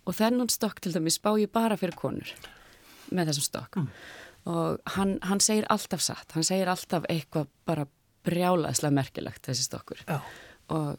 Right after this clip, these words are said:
Speaker 1: þannig að það er ótrúlega gaman að þessu.
Speaker 2: Svo tísti ég bara yfir þessu, en þetta
Speaker 1: Já.
Speaker 2: er náttúrulega bara alvara, að sjálfsögðu tarotspil.
Speaker 1: Já, en þetta er bara einhvern veginn, þetta er, þetta er í raun og veru, maður má ekkert taka þetta of alvarlega, sko, heldur,
Speaker 2: Nei,
Speaker 1: af því
Speaker 2: ekki
Speaker 1: að
Speaker 2: heldur það.
Speaker 1: Nei, af því að,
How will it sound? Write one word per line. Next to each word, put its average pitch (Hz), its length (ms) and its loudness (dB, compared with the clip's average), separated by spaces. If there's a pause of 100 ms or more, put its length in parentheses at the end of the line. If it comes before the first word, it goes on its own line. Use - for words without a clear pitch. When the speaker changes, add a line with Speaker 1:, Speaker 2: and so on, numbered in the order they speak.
Speaker 1:
þannig 156 240 -4
að 147 80 -2
það 156 80 -2
er 165 100 -6
ótrúlega - 380 -2
gaman 240 300 4
að 294 80 4
þessu. - 160 0 (460)
Speaker 2:
Svo - 140 -2
tísti 170 440 0
ég 185 100 2
bara 220 160 -2
yfir 233 140 -2
þessu, 247 180 -4
en 196 80 0
þetta 226 140 8
Speaker 1:
Já. 220 80 10
Speaker 2:
er 170 80 8
náttúrulega 196 240 4
bara 277 180 2
alvara, 262 380 2
að 139 100 0
sjálfsögðu 254 320 -2
tarotspil. 262 520 -4 (220)
Speaker 1:
Já, 233 200 10 (160)
en 233 180 6
þetta 285 240 4
er 381 160 0
bara 339 160 4
einhvern 269 240 4
veginn, 247 220 4
þetta 247 160 6
er, 247 100 4
þetta 240 220 4
er - 20 4
í 226 60 4
raun 269 100 6
og 294 80 6
veru, 240 80 4
maður 214 220 6
má 185 80 4 (160)
ekkert 247 200 -2
taka 277 220 -2
þetta 208 160 0
of 196 80 4
alvarlega, 135 400 2
sko, - 300 -4
heldur, 180 340 2
Speaker 2:
Nei, 180 40 8
Speaker 1:
af 165 100 6
því - 20 6
Speaker 2:
ekki 202 140 8
Speaker 1:
að 196 80 8
Speaker 2:
heldur 143 240 0
það. - 160 -4 (180)
Speaker 1:
Nei, 208 200 8 (100)
af - 180 2
því 214 160 4
að, 202 100 6